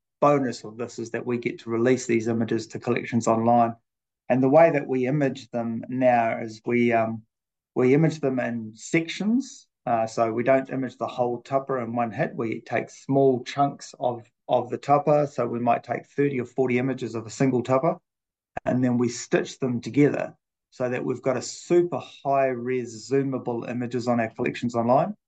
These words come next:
um, which is actually, um, you can almost see more in that than you can with the naked eye. So, um, when they're available in collections online, you'll be able to zoom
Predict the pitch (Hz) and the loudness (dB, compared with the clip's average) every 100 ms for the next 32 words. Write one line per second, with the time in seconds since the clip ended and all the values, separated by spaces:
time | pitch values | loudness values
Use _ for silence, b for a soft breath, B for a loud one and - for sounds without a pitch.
0 | _ _ _ 127 123 139 160 143 165 - | _ _ _ -2 0 0 -2 0 -2 -2
1 | 139 127 - 120 120 - 143 151 165 165 | -4 -2 -2 -2 -6 -10 -8 -4 0 0
2 | 180 - 123 123 135 143 131 123 139 123 | 0 -4 -4 -4 -2 0 2 0 -4 -8
3 | 120 131 123 - 117 117 113 123 120 113 | -4 -4 -4 -6 -8 -8 -4 -4 -4 -4
4 | 120 120 117 113 123 120 123 120 123 - | -2 0 0 0 0 0 -2 -8 -10 -12
5 | - 120 117 117 110 _ _ - 147 156 | -4 0 0 -2 -6 _ _ -2 4 6
6 | 143 135 143 139 131 120 117 127 120 120 | 6 6 6 6 4 -2 -4 -6 -6 -4
7 | 123 117 117 120 117 117 117 123 123 - | -4 -2 0 2 2 0 0 2 0 0
8 | 113 107 113 139 131 | -8 -2 4 6 4